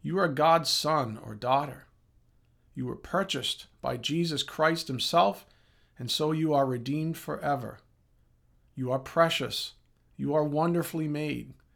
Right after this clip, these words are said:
You are the very work of God's hand.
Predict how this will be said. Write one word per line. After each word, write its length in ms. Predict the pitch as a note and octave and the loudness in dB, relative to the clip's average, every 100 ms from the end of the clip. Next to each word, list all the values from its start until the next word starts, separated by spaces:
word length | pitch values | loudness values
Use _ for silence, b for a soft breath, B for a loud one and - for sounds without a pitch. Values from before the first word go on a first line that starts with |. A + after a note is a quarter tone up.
| b b b | b b b
You 220 | - F3 | 0 6
are 100 | F#3+ | 8
the 100 | G3+ | 8
very 340 | F3+ F3 G3+ G#3+ | 4 4 4 6
work 360 | F3 F#3+ G#3+ | 4 4 4
of 140 | G3+ D#3+ | 0 0
God's 340 | D#3 D3+ C#3 | 0 0 -2
hand. 480 | - E3+ F3+ A#2 C3 | -6 -4 -4 -6 -10